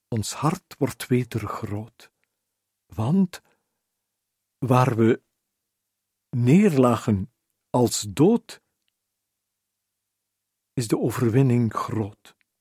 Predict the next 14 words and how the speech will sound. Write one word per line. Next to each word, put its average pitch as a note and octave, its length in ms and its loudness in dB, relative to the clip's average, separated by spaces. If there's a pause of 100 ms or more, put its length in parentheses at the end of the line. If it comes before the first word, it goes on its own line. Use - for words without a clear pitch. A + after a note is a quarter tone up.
(2750)
Groots G#3 800 2 (120)
is F#3 240 2
het - 300 0 (220)
wat C#3 360 0
we C3+ 60 2
aanschouwen, A#2+ 960 0 (340)
een C3+ 160 4
heerlijk F3 680 4
vergezicht. D3 960 -4 (520)
Laat C#3+ 260 2
ons C3 260 4
daar F3+ 480 2 (200)
tempels F3+ 600 2
bouwen C3+ 460 0